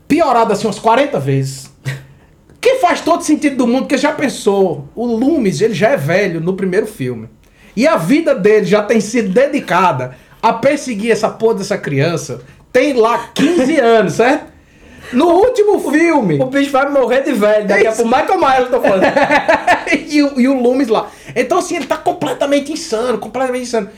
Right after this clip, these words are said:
Speaker 1: Esse é um filme que é um dos poucos filmes que tem a versão do cinema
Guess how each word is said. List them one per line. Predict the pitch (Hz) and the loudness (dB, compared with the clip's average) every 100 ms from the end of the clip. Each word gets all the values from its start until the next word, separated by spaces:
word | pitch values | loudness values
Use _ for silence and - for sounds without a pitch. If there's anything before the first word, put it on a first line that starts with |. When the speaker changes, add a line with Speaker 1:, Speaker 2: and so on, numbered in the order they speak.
| 226 - | -12 -2
Speaker 1:
Esse | 302 339 302 | -2 0 -2
é | |
um | 277 | -2
filme | - 214 208 143 135 - - _ | -6 -2 -2 -2 -6 -10 -20 _
que | - 226 226 | -6 -4 0
é | 220 | -2
um | 247 | -2
dos | 254 - | -6 -8
poucos | - 269 339 220 - | -4 -2 -2 -8 -12
filmes | 220 196 | -8 -8
que | - | -8
tem | 196 190 175 156 151 - _ _ _ _ | -6 -4 -4 -8 -12 -18 _ _ _ _
a | - | -2
versão | 180 208 - 220 277 370 | 0 -2 0 -2 -2 -2
do | 277 220 | -4 -6
cinema | 196 151 123 147 403 | -6 -4 -4 -6 -10